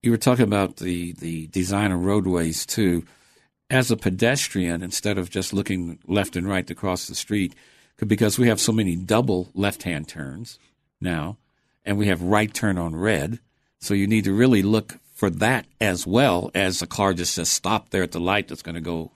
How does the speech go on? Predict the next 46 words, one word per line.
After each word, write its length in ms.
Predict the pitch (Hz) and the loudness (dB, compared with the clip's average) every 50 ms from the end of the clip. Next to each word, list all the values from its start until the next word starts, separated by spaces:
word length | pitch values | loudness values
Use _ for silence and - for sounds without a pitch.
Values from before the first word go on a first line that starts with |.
| _ - | _ -14
to, 100 | 92 85 - _ _ _ - | -14 -14 -14 _ _ _ -4
to, 220 | - 113 98 92 - - - - | 0 0 0 0 0 -6 -12 -6
to 80 | - 104 | -4 -2
go 240 | 92 104 95 80 71 | 2 2 2 0 0
across, 480 | 73 - - 107 110 92 - - - | -4 -4 0 0 0 0 0 -4 -6
because 300 | - - - - 85 80 - | -10 -12 -14 -10 -10 -8 -6
some 180 | - 101 104 | -6 -6 -6
people 420 | 101 - 98 95 - 92 92 90 - - - - - - - - _ _ _ _ _ _ _ _ - - | -2 -2 -4 -2 0 -2 -2 -2 -4 -8 -20 -20 -20 -20 -20 -20 _ _ _ _ _ _ _ _ -10 -6
know 320 | 90 95 101 98 101 101 | -2 0 2 2 2 0
to 260 | 101 - - 87 85 | -2 -2 -4 -4 -2
stop 720 | - - - - - - _ - - 107 113 120 120 _ - - _ - | -2 -2 -2 -2 -4 -6 _ -2 0 0 0 0 -2 _ -12 -20 _ -6
before 340 | 98 98 - - - 101 95 | -6 -4 -4 0 2 2 2
you 120 | 90 90 | 2 0
make 200 | 87 85 80 80 | -2 -4 -6 -6
the 100 | - 80 | -6 -6
right 220 | 80 80 76 80 - | -6 -6 -6 -8 -10
turn 200 | - - 78 73 | -10 -10 -10 -8
on 180 | 71 71 73 73 | -8 -12 -14 -14
red, 240 | 73 78 78 85 - | -12 -10 -10 -10 -8
and 80 | 90 90 | -4 -2
others 300 | 110 123 117 92 90 - | 0 0 0 0 -2 -4
just 260 | - 90 90 - - | -6 -6 -6 -6 -6
think 200 | 92 90 82 - - | -6 -6 -6 -6 -6
you 100 | 113 117 | -4 0
can 120 | - 113 | 2 2
make 120 | 110 101 | 2 4
a 60 | 104 98 | 4 2
right 160 | 98 95 92 | 2 2 0
turn 160 | - 90 87 | 0 -4 -4
on 80 | 87 90 | -2 0
red 120 | 98 101 | 0 0
and 80 | 95 90 | 0 0
they 60 | 92 | 0
just 200 | 92 92 - - | -2 -2 -2 -2
keep 160 | 85 73 65 | -2 -4 -2
driving. 440 | - 95 95 113 110 82 - - - _ _ _ _ | -2 -2 0 0 0 -2 -4 -8 -16 _ _ _ _
So 140 | - - 101 | -4 0 0
as 100 | 98 - | 0 0
a 40 | 90 | -2
pedestrian, 640 | - 98 90 101 127 139 139 - - 98 92 87 90 | -2 -2 0 2 2 2 0 -2 0 0 0 2 0
you 80 | 104 107 | 0 0
gotta 220 | 98 90 92 87 | 0 -2 -2 -4
be 180 | 85 90 87 78 | -4 -2 -2 -2
aware 520 | 71 80 82 82 87 101 123 139 113 76 | -2 -4 -4 -2 0 2 2 4 2 2
of 180 | 60 - - - | -2 -6 -10 -10
that 280 | - 80 73 67 - _ | -10 -10 -10 -10 -12 _